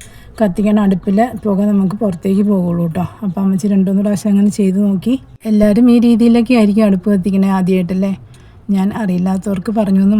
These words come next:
മാത്രമേ ഉള്ളൂ ട്ടോ. ഞങ്ങളുടെ വീഡിയോ ഇഷ്ടപ്പെട്ടാൽ ലൈക്ക് ചെയ്യാനും ഷെയർ ചെയ്യാനും സബ്സ്ക്രൈബ് ചെയ്യാനും ആരും മറക്കരുതേ. അപ്പൊ നമ്മുടെ അ-, അ-, നടുക്കുള്ള അടുപ്പിലേക്ക് തീ ഇറങ്ങിപ്പോയി ട്ടോ. കത്തി കെടാണ്ട് കത്തി. അപ്പൊ ഇനി നമ്മളൊരു അടുപ്പിൽ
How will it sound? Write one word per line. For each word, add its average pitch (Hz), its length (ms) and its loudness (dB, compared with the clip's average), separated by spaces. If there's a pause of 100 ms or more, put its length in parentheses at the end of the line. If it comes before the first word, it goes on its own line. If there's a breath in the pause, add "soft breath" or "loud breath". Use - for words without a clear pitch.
മാത്രമേ 180 260 -4
ഉള്ളൂ 170 240 -4
ട്ടോ. 180 140 -2 (600)
ഞങ്ങളുടെ 196 340 4
വീഡിയോ 202 380 4 (180)
ഇഷ്ടപ്പെട്ടാൽ 196 640 0
ലൈക്ക് 190 260 0
ചെയ്യാനും 196 320 2 (100)
ഷെയർ 190 240 0
ചെയ്യാനും 196 320 2 (140)
സബ്സ്ക്രൈബ് 190 500 -6
ചെയ്യാനും 196 320 2 (180)
ആരും 185 260 2
മറക്കരുതേ. 180 600 0 (300)
അപ്പൊ 202 160 -2
നമ്മുടെ 190 380 4
അ-, 196 200 0
അ-, 220 180 0
നടുക്കുള്ള 196 460 2
അടുപ്പിലേക്ക് 190 560 0 (220)
തീ 208 80 0 (120)
ഇറങ്ങിപ്പോയി 185 560 0
ട്ടോ. 185 120 -2 (320)
കത്തി 208 300 -2 (300)
കെടാണ്ട് 190 520 0
കത്തി. 185 260 -4 (600 soft breath)
അപ്പൊ 202 220 -4
ഇനി 202 120 4 (380)
നമ്മളൊരു 196 440 2 (840)
അടുപ്പിൽ 196 300 -2